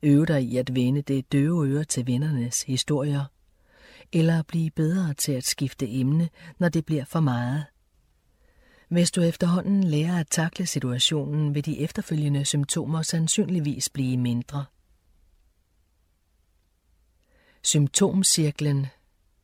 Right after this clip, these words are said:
Dårlig søvn, muskelspændinger, indre uro, stress, vanskelige følelser, sorg, tab, åndenød, træthed. Træthed.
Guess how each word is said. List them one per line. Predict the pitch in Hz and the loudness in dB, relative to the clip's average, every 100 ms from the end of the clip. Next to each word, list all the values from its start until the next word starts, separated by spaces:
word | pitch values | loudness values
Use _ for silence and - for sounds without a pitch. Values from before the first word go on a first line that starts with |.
| _ _ _ _ _ _ _ | _ _ _ _ _ _ _
Dårlig | - 135 143 165 | 0 2 2 2
søvn, | - 180 175 160 151 _ _ _ - | 2 2 0 -4 -8 _ _ _ 0
muskelspændinger, | 170 156 - 175 165 - 156 143 143 139 135 _ _ | 4 4 2 -2 -4 -2 -2 0 -2 -4 -8 _ _
indre | - 151 147 175 170 | -2 0 0 -4 -4
uro, | 160 165 170 165 - _ _ - | -4 -4 -4 -4 -6 _ _ -10
stress, | - - 143 151 - - _ _ _ _ _ | -8 -4 -2 -2 -6 -8 _ _ _ _ _
vanskelige | - 139 127 - 160 156 147 143 | -2 0 2 -2 -4 -4 -2 -2
følelser, | 156 143 147 170 - 151 147 _ - | -2 0 0 -4 -4 -6 -10 _ 2
sorg, | - 175 170 151 - | 4 4 0 -6 -6
tab, | - 156 151 - - _ _ _ _ _ _ _ _ _ - - | -4 -2 -6 -10 -18 _ _ _ _ _ _ _ _ _ -20 -4
åndenød, | 160 165 196 156 139 131 _ _ _ _ _ - | 0 2 4 2 -2 -8 _ _ _ _ _ -8
træthed. | - 135 - - 151 - _ _ _ _ _ _ _ _ _ _ _ _ _ _ _ _ _ _ _ _ - - - | -4 -4 -4 -6 -6 -8 _ _ _ _ _ _ _ _ _ _ _ _ _ _ _ _ _ _ _ _ -20 -20 -6
Træthed. | - 131 139 - 202 | -4 -2 -4 -4 -4